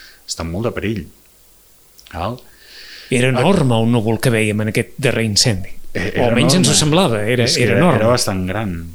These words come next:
Speaker 1: però no sé si està en sisena generació, no t'ho sé, jo encara tinc d'escoltar els,
Speaker 2: D'acord,
Speaker 1: els companys.
Speaker 2: d'acord, d'acord.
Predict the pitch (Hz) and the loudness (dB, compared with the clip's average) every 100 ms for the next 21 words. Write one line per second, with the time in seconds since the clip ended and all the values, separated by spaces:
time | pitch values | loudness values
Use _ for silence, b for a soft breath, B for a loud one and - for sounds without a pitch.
0 | - - 107 113 110 110 107 107 107 104 | -10 -6 -4 -4 -4 -4 -6 -6 -6 -4
1 | 110 131 - 127 113 - 95 98 101 101 | -2 -2 -2 -2 -2 -2 -2 -2 -2 -4
2 | - 101 101 98 92 92 92 - 90 92 | -2 -2 -2 -4 -6 -8 -8 -10 -10 -10
3 | 110 117 - 92 98 117 117 117 113 120 | -8 -6 -4 -4 -4 -4 -6 -6 -6 -2
4 | 147 156 160 147 135 143 127 120 135 139 | 0 0 0 0 -2 -2 -2 2 2 2
5 | 117 - 123 - 123 95 98 - - 135 | 2 2 2 2 0 0 -4 -6 -2 0
6 | 113 | 0